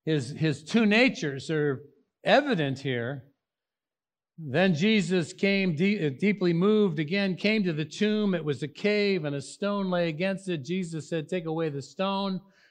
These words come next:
Martha, the sister of the dead man, said to him, "Lord, by this time there will be an odor, for he has been dead four days."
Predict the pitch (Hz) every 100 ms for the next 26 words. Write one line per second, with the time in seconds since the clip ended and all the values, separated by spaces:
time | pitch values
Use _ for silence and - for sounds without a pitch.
0 | _ 147 196 202 202 233 202 165 160 -
1 | 208 202 202 185 160 160 160 202 170 190
2 | 185 180 156 190 185 170 170 165 196 254
3 | 254 240 220 185 - _ _ _ _ _
4 | 147 170 180 202 202 214 208 196 190 185
5 | 180 170 180 185 170 170 180 185 180 175
6 | 170 156 156 170 160 147 131 151 147 147
7 | 156 151 135 - - 147 147 143 139 127
8 | 123 104 - - _ -